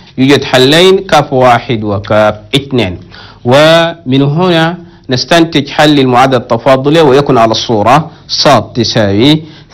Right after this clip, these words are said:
ثاء واحد في هاء أس كاف واحد س زائد ثاء اثنين في هاء أس كاف اثنين س، علما بأن ثاء واحد وثاء اثنين ثوابت حقيقية،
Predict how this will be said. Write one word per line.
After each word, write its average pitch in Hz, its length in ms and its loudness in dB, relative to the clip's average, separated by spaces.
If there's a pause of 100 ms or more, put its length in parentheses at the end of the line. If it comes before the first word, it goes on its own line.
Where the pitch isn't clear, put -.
(160)
ثاء 175 460 2
واحد 151 560 0 (640)
في 135 260 0
هاء 143 420 0 (100)
أس - 240 -8 (140)
كاف 165 240 -2
واحد 123 360 -2
س - 220 -8 (720)
زائد 127 560 0 (200)
ثاء 180 380 0
اثنين 165 880 -2 (120)
في 113 140 -4
هاء 139 440 0 (160)
أس 143 320 -4 (140)
كاف 131 360 2 (520)
اثنين 110 680 -4
س، - 220 -8 (580)
علما 170 240 2
بأن 190 560 -2 (300)
ثاء 170 160 2
واحد 127 340 -2
وثاء 165 360 -2
اثنين 196 460 -6 (500)
ثوابت 123 520 0
حقيقية، 104 840 -4